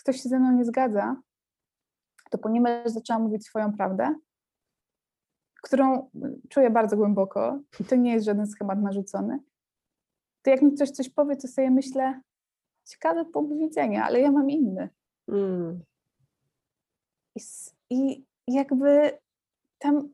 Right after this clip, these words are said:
Speaker 1: ja naprawdę szanuję opinię innych ludzi. Ja naprawdę szanuję to, że ktoś zupełnie się może ze mną nie zgadzać, a nawet fajnie sobie pogadać z kimś takim,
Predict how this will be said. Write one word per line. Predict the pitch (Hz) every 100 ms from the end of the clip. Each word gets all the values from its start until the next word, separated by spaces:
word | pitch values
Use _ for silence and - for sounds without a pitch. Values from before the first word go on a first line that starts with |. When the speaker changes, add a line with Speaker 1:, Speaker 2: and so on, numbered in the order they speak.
| _ _ _ _
Speaker 1:
ja | 262 285
naprawdę | 285 285 302 294 311
szanuję | 277 269 277 269
opinię | 262 254 254 254
innych | 247 254
ludzi. | 311 220 208 -
Ja | 220
naprawdę | 220 - 220 262
szanuję | 262 254 247 254
to, | 254 240 240 285
że | 254 254
ktoś | - 254 -
zupełnie | 262 - 262 277
się | 269
może | 254 247
ze | 240
mną | 240
nie | 233
zgadzać, | 233 339 294
a |
nawet | 254 247 -
fajnie | - 403 220
sobie | 202 190
pogadać | 208 214 202
z | 208
kimś | 208 208
takim, | - 208 240